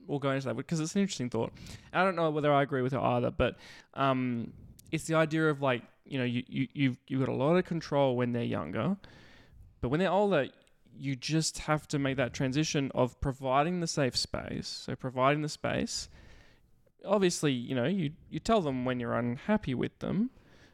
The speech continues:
um, not too much, but it's not like you go from being like, "That's a silly decision," to being like, "Oh, go for it," you know? But you kind of, you do transition away from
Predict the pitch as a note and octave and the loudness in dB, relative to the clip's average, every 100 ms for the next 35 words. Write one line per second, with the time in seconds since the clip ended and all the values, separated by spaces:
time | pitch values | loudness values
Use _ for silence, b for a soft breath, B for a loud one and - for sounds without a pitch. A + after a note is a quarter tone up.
0 | b - B2 A#2+ A#2+ E3 G3+ - D3 C3+ | b -4 -2 0 -2 -2 -4 -4 -4 -2
1 | C3 - - - B B B B B B | -4 -6 -10 -10 B B B B B B
2 | D#3+ - C3 D3+ F#3+ D3 C#3 C3+ B2+ B2 | -10 -4 -4 0 0 2 0 0 -2 -2
3 | - _ - C#3 C#3 C3 B2+ B2+ B2 C3 | -10 _ -18 -4 0 2 0 -6 -4 -2
4 | B2 A#2+ A#2 A#2+ - - C#3 A2+ - C3 | -2 -2 -4 -6 -12 -4 0 0 -2 -6
5 | C3+ B2+ A#2+ C3 B2+ B2 A#2+ A#2+ A2+ - | -4 -4 -2 -2 -2 -2 -4 -4 -4 -4
6 | C#3+ B2+ D3+ - A#3+ G#3+ C#3+ - - C3+ | -4 -4 -4 -2 0 0 -2 -4 -4 -2
7 | B2 E3 B B B B B B - - | 0 0 B B B B B B -20 -20
8 | C#3+ F3 - - - D#3 D#3 D#3 E3+ E3 | -2 0 0 -6 -16 -6 -4 -4 0 2
9 | D3 - - _ - D3 C3+ D3+ D#3 - | 2 -2 -20 _ -8 -6 0 4 4 4
10 | D#3+ D3 C3+ C#3 C#3+ C3 B2 A#2+ B2+ B2+ | 0 0 0 -2 -2 -2 2 2 2 0
11 | - B2+ B2 A#2+ B2 | -2 0 0 0 0